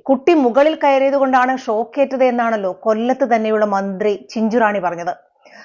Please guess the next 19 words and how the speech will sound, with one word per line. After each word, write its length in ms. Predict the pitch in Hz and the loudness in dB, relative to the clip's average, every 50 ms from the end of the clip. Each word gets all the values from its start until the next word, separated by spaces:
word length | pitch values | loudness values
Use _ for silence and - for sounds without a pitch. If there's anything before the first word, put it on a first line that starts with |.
| _ - | _ -16
സ്കൂൾ 280 | - - 339 349 392 415 | -6 0 2 4 4 4
മുറ്റത്തിന്റെ 400 | 392 392 - 320 311 311 302 320 | 2 0 -4 -4 -4 -4 -2 0
മുകളിലൂടെ 460 | 294 269 240 233 269 269 277 277 269 277 | 0 0 2 2 0 2 2 2 2 2
പോകുന്ന 380 | 277 254 233 220 220 233 240 | 0 0 -2 0 0 0 -2
വൈദ്യുതി 400 | 226 196 202 208 220 233 254 262 | 0 0 0 -2 0 -2 -2 -4
കമ്പികൾ 420 | 254 254 226 208 202 214 202 220 214 214 214 - | -2 -2 -2 -2 -2 -2 -2 -2 -4 -4 -4 -2
പൊട്ടി 440 | 233 262 262 - _ _ - - 339 | -2 -2 -2 -2 _ _ -2 0 0
വീണാലും 460 | 294 262 233 220 220 208 196 180 160 139 - _ - | 2 2 2 2 2 0 0 -2 -6 -10 -16 _ -12
കുട്ടികൾക്ക് 420 | 269 240 - 311 285 302 302 294 269 | -10 -4 -2 0 0 0 0 0 -2
അപകടം 460 | - 214 220 202 240 226 254 254 269 | 2 2 0 0 0 -2 -2 -4 -4
സംഭവിക്കില്ലേ 720 | 262 254 208 196 180 208 220 220 240 240 254 240 240 208 | -4 -6 -8 -8 -8 -8 -8 -8 -8 -6 -4 -4 -4 -4
മന്ത്രി? 320 | 170 160 160 160 165 170 - _ _ _ _ _ _ _ _ _ _ _ _ _ _ _ - - - | -4 -6 -10 -10 -10 -12 -12 _ _ _ _ _ _ _ _ _ _ _ _ _ _ _ -14 -4 -2
ആദ്യം 320 | 208 214 220 202 220 285 | 0 0 2 2 2 0
സ്കൂളാണ് 600 | 254 262 - - 240 247 269 294 294 269 254 254 | -2 -2 -2 0 2 4 4 4 4 2 2 0
പ്രവർത്തിക്കാൻ 520 | 247 254 240 220 226 214 254 247 - 247 240 | -2 -4 -4 -4 -4 -6 -8 -4 -2 -2 -2
തുടങ്ങിയത് 480 | 214 233 220 208 214 220 233 233 208 233 | -2 -4 -4 -4 -4 -4 -4 -4 -4 -4
എങ്കിൽ 300 | 214 202 202 185 196 170 147 - - - - - - | -6 -6 -6 -6 -8 -8 -8 -14 -20 -20 -10 -2 0
എന്തുകൊണ്ട് 400 | 320 359 370 403 359 330 277 277 254 277 | 2 2 4 4 4 4 4 2 2 2
കെ 100 | 254 240 | 2 2